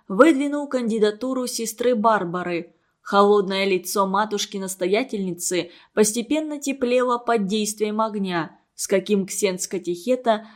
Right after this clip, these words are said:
доказывал полезность такого вечера. А когда рыцари Господа Христа дали обещание примерно вести себя, предложение ксенза было принято единодушно.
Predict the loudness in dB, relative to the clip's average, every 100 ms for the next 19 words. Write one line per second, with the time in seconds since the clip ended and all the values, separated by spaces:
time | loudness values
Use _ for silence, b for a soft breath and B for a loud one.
0 | B 0 0 2 0 0 0 -2 0 2
1 | 4 4 4 0 -8 -6 -6 -2 -2 0
2 | 2 2 0 -6 -6 -8 -14 _ _ _
3 | 4 4 6 2 2 2 2 0 -2 -4
4 | -2 0 0 -2 -4 -2 -2 -2 -4 -2
5 | 2 4 2 B B 0 4 6 4 2
6 | -2 -2 0 0 0 -4 -4 -2 0 0
7 | -2 -4 -4 -4 -2 -2 0 0 2 0
8 | -4 B B 4 6 6 4 4 2 0
9 | -4 4 4 4 -2 0 4 4 4 2
10 | 0 0 -4 -4 -4 -4 -2 -2 -2 0
11 | 0 -2 -8 -12